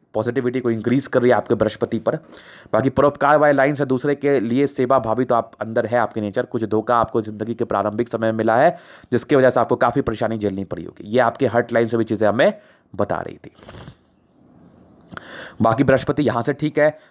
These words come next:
तो घर से बाहर का उन्नति, कहीं ना कहीं अपने कार्य क्षेत्र को आप बढ़ा अवश्य पाएंगे। और ये जो कुछ लाइंस आपके तले पर दिख रहे हैं ना, ये जितने लाइंस आपके माइंड रेखा की तरफ से आ रही हैं, ये सारे इरिटेशंस के लाइन हैं। इसलिए मैंने कहा, प्रबलता से कहा कि आप एग्रेशन में निर्णय मत लेना। इसका एक सिंपल सा उपाय है,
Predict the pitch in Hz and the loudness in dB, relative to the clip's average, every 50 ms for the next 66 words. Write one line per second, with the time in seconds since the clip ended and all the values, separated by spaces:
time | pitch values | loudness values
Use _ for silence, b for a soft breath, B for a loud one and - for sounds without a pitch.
0 | B - 120 113 107 117 117 113 - 135 117 120 110 - - - 135 127 120 120 | B -2 -2 0 2 2 0 2 2 2 2 4 2 2 2 4 2 2 2 2
1 | 123 120 147 143 139 123 117 123 123 123 - 135 131 123 - 123 120 - - 113 | 0 -2 -2 -2 -2 -2 -2 0 0 0 0 2 0 0 0 -2 -4 -2 0 0
2 | 113 110 107 - 117 95 104 101 - 104 101 92 101 101 117 127 - 107 101 98 | 0 0 0 -2 -2 -2 -2 -2 0 0 0 0 0 0 0 0 0 0 -2 -2
3 | - - 101 - - - - - - - - _ _ b b b b b b b | -4 -6 -10 -10 -10 -16 -18 -18 -20 -20 -20 _ _ b b b b b b b
4 | b b b b b 90 107 104 107 143 165 160 185 185 170 - - 120 104 107 | b b b b b 4 4 6 6 6 6 4 4 0 0 -4 -2 0 2 2
5 | 117 151 165 147 156 139 135 - 127 113 117 113 104 113 107 101 104 - 107 92 | 2 2 2 2 0 0 0 -2 -4 -4 -4 -4 -4 -4 -4 -4 -6 -4 -4 -4
6 | 87 92 120 123 117 131 151 147 117 123 120 - 156 180 165 147 139 143 139 127 | -4 -4 -4 -6 -4 -4 -4 -2 -2 -2 0 2 4 4 4 4 4 2 0 0
7 | 139 123 - - - 131 117 107 107 120 123 113 113 113 113 113 110 113 107 107 | -2 -2 -2 -2 -4 -4 -2 0 -2 -2 0 0 0 0 0 -2 -4 -4 -2 -4
8 | 104 - - - 104 95 98 98 101 101 98 98 101 101 104 - - - - - | -4 -4 -2 0 0 2 2 0 0 -2 -2 -2 0 0 0 -2 -6 -20 -20 -20
9 | _ - 110 - - - 139 147 170 180 170 - 156 147 139 - 131 - 139 120 | _ -14 -14 -12 -4 0 2 4 4 4 2 2 2 2 2 0 -2 -2 -4 -6
10 | 110 - - 117 107 90 87 90 110 127 - - 175 160 156 151 160 - - 123 | -4 -2 -2 0 0 0 0 0 -2 -4 0 2 2 2 4 2 0 2 0 0
11 | 120 135 147 143 - _ - - 151 151 170 160 - 165 151 - 147 127 - 120 | 0 0 -2 -2 -4 _ -2 -2 2 2 2 2 4 2 2 2 0 -2 0 2
12 | 135 147 151 B B B B B B - - - 123 135 147 165 165 - - - | 2 2 0 B B B B B B -6 -2 0 2 2 2 2 0 -2 -8 -6
13 | 135 123 113 101 - 139 165 160 - 175 160 151 143 143 147 156 139 113 117 120 | -6 -6 -4 -2 0 0 2 2 0 -2 -2 -2 0 0 0 0 0 -2 -2 -2
14 | 123 123 139 143 131 107 110 120 120 - 90 85 90 92 101 123 - - 156 147 | 0 2 2 0 2 2 0 0 0 -2 -8 -6 -6 -6 -6 -4 -2 -2 -2 -2
15 | - - - 160 156 143 165 151 - 151 135 123 - 127 127 127 131 143 147 | -2 -4 -4 -4 0 0 -2 0 2 0 0 2 2 2 2 4 4 2 0